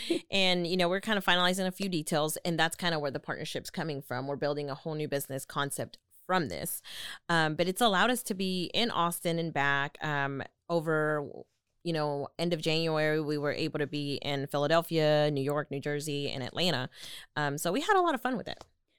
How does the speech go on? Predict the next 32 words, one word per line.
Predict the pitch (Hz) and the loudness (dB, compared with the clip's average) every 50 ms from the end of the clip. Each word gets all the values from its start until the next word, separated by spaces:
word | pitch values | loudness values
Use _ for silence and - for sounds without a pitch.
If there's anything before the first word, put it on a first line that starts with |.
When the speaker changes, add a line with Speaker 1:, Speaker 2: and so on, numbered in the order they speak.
| _ _ | _ _
Speaker 1:
That's | - 285 269 - | -2 -2 0 2
so | 349 359 285 | 2 2 2
cool. | - - 339 403 403 403 392 - - - - - - - - | 2 4 4 6 8 10 8 8 6 2 -8 -16 -16 -8 -2
Oh | - 196 | 2 4
my | 294 294 233 | 4 4 4
goodness. | 220 247 247 233 208 - 226 | 4 4 4 2 2 4 2
Like, | 214 190 - - - - _ - - - - _ _ - | 2 2 0 -2 -10 -20 _ -20 -20 -20 -20 _ _ -2
I, | - 208 202 - | 0 0 2 4
I | 262 240 | 4 6
just | 240 262 - - | 6 4 4 4
feel | - 277 285 311 330 | 4 4 6 6 8
like | 311 302 269 - | 8 6 6 6
there's | 247 226 202 - | 4 2 2 2
so | - 254 240 | 2 4 4
many | 247 247 269 | 6 6 4
things | 247 - 233 220 208 185 | 4 2 2 0 2 2
happening | 196 196 185 202 196 196 190 | 0 0 0 0 0 0 0
so | - - - 208 226 220 | 0 2 4 4 4 2
fast, | - - 190 185 180 180 190 - - - - 202 | 2 0 2 2 2 2 0 -2 -4 -6 -4 -2
and | 196 190 185 180 180 180 180 - - | 0 0 2 2 0 0 -2 -2 -4
it's | 190 - - _ _ | -4 -6 -8 _ _
probably | - 381 480 466 269 | 0 2 2 4 4
why | 220 202 196 | 6 6 6
we | 196 190 | 6 6
haven't | 190 185 185 175 | 4 4 4 4
had | 190 185 | 4 4
a | 180 | 4
podcast | - - 254 285 - - - 185 - - | 2 2 0 -2 -2 -4 -6 -6 -6 -4
in | 190 190 | -6 -6
four | - - - - | -6 -4 -4 -4
months, | - - - 247 - - - | -4 -2 -2 -2 0 2 6
but | 240 247 240 - - | 6 8 8 8 6